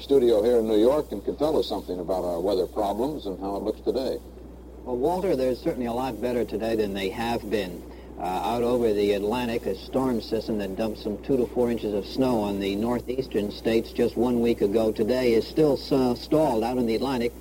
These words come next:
Speaker 2: halfway between Newfoundland and, uh, Ireland, and shows no signs of moving. And in the upper right-hand corner of your picture, you'll notice a large band of cloudiness that dominates not only northeastern states, but also a portion of the Atlantic Ocean.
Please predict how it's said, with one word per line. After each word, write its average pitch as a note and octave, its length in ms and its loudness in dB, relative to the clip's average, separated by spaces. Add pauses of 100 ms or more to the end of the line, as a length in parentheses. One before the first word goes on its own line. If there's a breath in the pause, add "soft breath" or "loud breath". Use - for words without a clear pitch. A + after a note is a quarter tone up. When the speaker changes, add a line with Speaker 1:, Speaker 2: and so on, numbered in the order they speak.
(300 loud breath)
Speaker 2:
halfway B2 380 2
between A#2 480 2
Newfoundland B2+ 560 4 (180 loud breath)
and, B2+ 440 2
uh, B2+ 240 2
Ireland, F2+ 500 -2 (220 loud breath)
and G#2 140 -6
shows B2 280 2
no B2+ 180 2
signs A#2+ 400 0
of A2 100 0
moving. A#2 380 2
And C#3+ 100 -2
in G3 120 2
the C#3 120 6
upper C3 220 0
right-hand B2+ 380 0
corner C3+ 180 -2
of A2 60 2
your G#2+ 80 4
picture, A#2+ 360 0
you'll B2 160 2
notice C3+ 220 2
a A#2 60 0
large C3 360 0 (140)
band B2 300 0
of G#2 160 -4
cloudiness B2 500 -2
that G2+ 200 -2
dominates A#2+ 460 0
not B2+ 140 2
only A2+ 260 2 (300 loud breath)
northeastern B2 600 0
states, C3+ 320 0
but A#2 140 0
also B2+ 340 4
a A#2 80 4
portion C3+ 480 0
of C#3 140 2
the A#2 100 4
Atlantic A2+ 400 2
Ocean. A#2+ 400 2